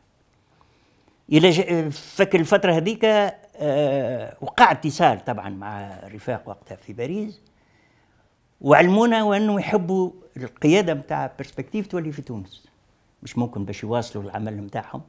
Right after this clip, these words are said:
في باريس، وقرروا باش يروحوا، برشا منهم باش يروحوا لتونس، وطلبوا منا باش يقع اجتماع مع ال-، نقولوا احنا المناصرين متاعهم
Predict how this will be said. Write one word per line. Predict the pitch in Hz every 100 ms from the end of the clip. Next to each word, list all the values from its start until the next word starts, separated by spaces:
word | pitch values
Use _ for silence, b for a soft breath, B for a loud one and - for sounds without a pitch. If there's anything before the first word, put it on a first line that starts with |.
| _ b b b b -
في | 117
باريس، | 98 110 160 220 - _ _ _ _ _ _ _
وقرروا | - 113 190 226
باش | 202 -
يروحوا، | 196 208 170 151 143 - _ _ _ _ _ -
برشا | 117 110 117
منهم | 117 180 175
باش | -
يروحوا | 156 147
لتونس، | 131 180 214 196
وطلبوا | 165 240 226 180 175
منا | 202 226
باش | 214 196 196 190 180 B B B B
يقع | 185 208 170
اجتماع | 175 - 165 190 220 208
مع | 185 190 196
ال-، | 185 175 147
نقولوا | 143 175 175
احنا | 190 170
المناصرين | 170 170 170 160 165 156 110 - -
متاعهم | 117 123 - - 202